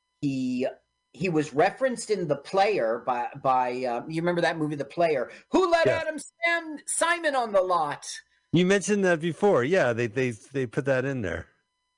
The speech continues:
Speaker 1: So therefore, he had a bad rap as a bad director at the time,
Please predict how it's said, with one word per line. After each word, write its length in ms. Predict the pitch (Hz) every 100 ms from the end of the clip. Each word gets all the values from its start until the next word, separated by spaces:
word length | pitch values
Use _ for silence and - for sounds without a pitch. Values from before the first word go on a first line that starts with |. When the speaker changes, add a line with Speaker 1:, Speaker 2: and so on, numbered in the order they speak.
| _ _
Speaker 1:
So 260 | - 185 170
therefore, 920 | 143 180 247 - 196 151 139 143 143 _ _ _ _ _
he 180 | 214 170
had 220 | 180 170
a 80 | 139
bad 480 | 147 156 160 131 104
rap 380 | 135 139 98 -
as 160 | 113
a 220 | 117 101 -
bad 420 | 131 139 131 117
director 600 | 117 110 139 143 - 110
at 180 | 107 -
the 80 | 92
time, 500 | - 170 135 82